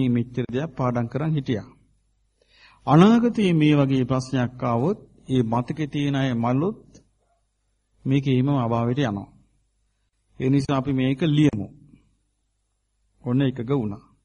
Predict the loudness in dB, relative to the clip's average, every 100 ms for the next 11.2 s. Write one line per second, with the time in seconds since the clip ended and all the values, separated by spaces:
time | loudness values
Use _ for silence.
0 | _ _ _ _ _ _ 2 4 6 6
1 | 6 6 4 2 0 2 2 0 0 0
2 | 0 2 2 4 4 2 0 -2 -6 -4
3 | -2 -2 0 0 0 -4 -6 -14 _ _
4 | _ _ _ _ _ -6 -6 -2 0 2
5 | 2 0 -2 -4 -2 -2 -2 -4 -4 -4
6 | -4 -6 -6 -6 -6 -4 -4 -4 -4 -2
7 | -2 -2 -6 -14 -20 _ _ _ _ _
8 | _ _ _ _ _ _ _ -6 -2 0
9 | -2 -6 -6 -6 -4 -4 -2 -2 -2 -6
10 | -10 -18 _ _ -2 0 -2 -6 -4 -4
11 | -6 -12